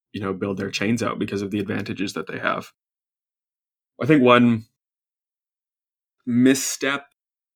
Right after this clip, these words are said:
that we made, if I was to do something differently, it would be that the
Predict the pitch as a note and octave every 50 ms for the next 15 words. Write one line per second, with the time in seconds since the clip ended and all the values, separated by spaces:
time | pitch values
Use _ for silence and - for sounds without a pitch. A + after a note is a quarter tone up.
0 | _ - B2+ B2+ B2 B2+ B2+ B2 B2 B2 B2 B2 A#2+ A#2 A#2 A2 - _ _ _
1 | _ _ _ _ _ _ _ _ _ _ _ _ _ _ _ _ _ _ _ _
2 | _ _ _ _ - C3 C3 A#2+ A#2 A#2 A#2 A#2 A2 - - A2 A2+ A2 G#2+ G#2+
3 | - A2+ G#2+ G#2+ G#2 G2+ F#2+ G#2 G#2 - - A#2 G#2 A2 A2+ A2 G#2+ G#2+ G#2 F#2
4 | G#2 G2 F#2 A2 G2+ G2+ G2 G2 G2 G2 G2 - _ _ _ _ _ _ _ _
5 | _ _ _ _ _ _ _ _ _ _ _ _ _ _ _ _ _ _ _ _
6 | _ _ _ _ _ _ _ _ - A2+ A2 A2 G#2+ A2 - - - - A2 A2
7 | G#2+ G#2+ G#2+ G#2+ G#2+ G#2+ - - G#2+